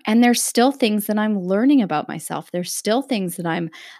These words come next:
letting go and, and behaviors that I'm like, "Wow, I didn't know that was there." And I wanna say to you, there's nothing more important than the relationship you're having with yourself, because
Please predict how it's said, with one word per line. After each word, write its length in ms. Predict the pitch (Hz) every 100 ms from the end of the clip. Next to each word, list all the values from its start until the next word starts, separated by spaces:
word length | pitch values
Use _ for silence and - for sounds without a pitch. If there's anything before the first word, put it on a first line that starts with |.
| -
letting 440 | 175 180 185 196
go 420 | 170 180 190 180
and, 340 | 156 151 156 -
and 160 | 170 170
behaviors 640 | 170 160 180 196 185 160
that 100 | 160
I'm 140 | 156 160
like, 260 | 165 -
"Wow, 320 | 190 190 175
I 140 | 131 175
didn't 440 | 175 180 196 196 _ - - _ 185
know 280 | 185 185
that 220 | 185 165 160
was 160 | 165
there." 580 | 185 277 196 151 156 165 _ _ _ _ _ - - - -
And 400 | 202 208 214 - _ _ _ _ _ -
I 80 | 208
wanna 260 | 233 311 262
say 320 | - 240 415
to 80 | 214
you, 260 | 175 170
there's 240 | 180 196 202
nothing 580 | 214 254 294 302 269
more 200 | 214 196
important 600 | 185 - 214 247 180 156 - - - _
than 160 | 208 214
the 80 | 196
relationship 760 | 180 190 240 254 233 185 175
you're 100 | 170
having 380 | 170 208 311 277
with 180 | 175 156
yourself, 380 | 160 - 147 -
because 400 | 190 202 190